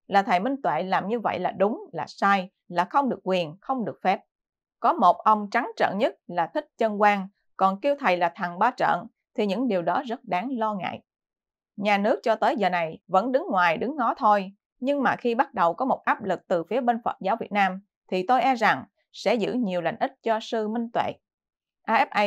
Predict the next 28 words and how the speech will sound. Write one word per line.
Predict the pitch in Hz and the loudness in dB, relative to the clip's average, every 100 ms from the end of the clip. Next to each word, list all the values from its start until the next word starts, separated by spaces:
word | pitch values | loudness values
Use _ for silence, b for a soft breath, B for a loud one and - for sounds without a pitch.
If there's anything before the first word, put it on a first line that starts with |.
| 202 | 0
cho | 202 | -2
biết | 254 | -2
thêm, | - 214 196 190 _ _ | 0 0 0 -6 _ _
Thượng | - 190 208 | 2 2 4
tọa | - 202 | 2 2
Thích | 330 339 | -2 -4
Chân | 254 226 | -2 0
Quang, | 208 202 196 185 _ _ | 4 6 4 -2 _ _
Phó | 226 392 | 2 4
trưởng | - 214 | 2 -2
ban | 226 | -2
Kinh | 226 220 | -2 -2
tế | 220 | -2
Tài | - 156 | -2 -4
chính | - 220 - | -4 -4 -2
Trung | 220 214 | -2 -2
ương | 208 | -2
Quốc | 214 | -4
hội | - - 185 | -4 -6 -6
Phật | - - | -8 -4
giáo | 196 | -2
Việt | 262 - | -2 0
Nam, | 202 185 180 _ _ _ | 0 0 -4 _ _ _
trụ | 190 196 | -4 -2
trì | 196 185 180 | 0 0 0
chùa | - 180 175 | 0 0 0
Phật | 170 _ | -4 _
Quang, | 214 214 202 | 2 2 0